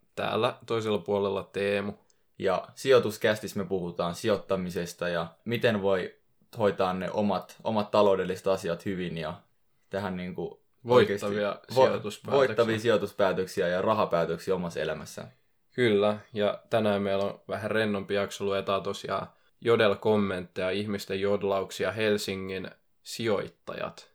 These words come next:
Speaker 1: ketjussa ja
Speaker 2: Kyllä. Otetaan Suomen sijoittaja jodlaista mittaa. Annetaan vähän omia mietteitä näihin, tota,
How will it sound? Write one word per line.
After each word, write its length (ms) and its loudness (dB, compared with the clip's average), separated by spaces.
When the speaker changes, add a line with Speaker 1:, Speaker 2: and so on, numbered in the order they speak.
Speaker 1:
ketjussa 720 -4
ja 100 -10
Speaker 2:
Kyllä. 320 -6
Otetaan 520 -2
Suomen 520 -6
sijoittaja 520 -4
jodlaista 680 -2
mittaa. 640 -6
Annetaan 380 0
vähän 200 0
omia 260 0
mietteitä 480 -4
näihin, 340 -6
tota, 260 -6